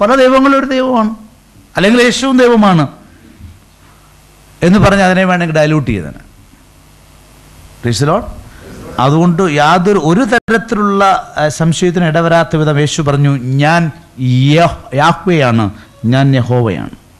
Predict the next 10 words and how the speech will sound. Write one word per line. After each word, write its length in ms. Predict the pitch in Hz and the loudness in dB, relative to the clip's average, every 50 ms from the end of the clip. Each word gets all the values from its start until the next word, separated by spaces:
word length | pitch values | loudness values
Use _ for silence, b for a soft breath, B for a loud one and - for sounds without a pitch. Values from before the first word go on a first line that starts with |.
| - - - - _ _ - _ _ - - - - | -20 -20 -20 -20 _ _ -20 _ _ -20 -20 -8 -4
പിന്നെ 160 | 139 139 156 | -2 -2 0
ഒരു, 200 | 151 135 143 170 180 151 139 123 117 135 143 | 0 0 0 0 0 0 -2 -4 -4 -4 -2
ഒരു, 180 | 156 185 190 156 - | -2 -2 -4 -2 -2
ഒരു, 140 | 147 175 202 | -2 0 0
ഒരു, 160 | 156 175 185 | 0 0 0
പിന്നെ, 260 | 131 - 175 220 226 233 B B B B B B - | 0 0 0 0 0 -2 B B B B B B -2
പിന്നെ 160 | - 190 208 196 | 0 2 4 4
അവിടെ 160 | 196 208 202 | 4 4 4
വേറെ 180 | 196 208 220 | 4 2 2
ചോദ്യമില്ല. 580 | 202 - 196 196 208 208 208 180 131 101 85 | 2 2 4 4 4 4 4 2 2 0 -4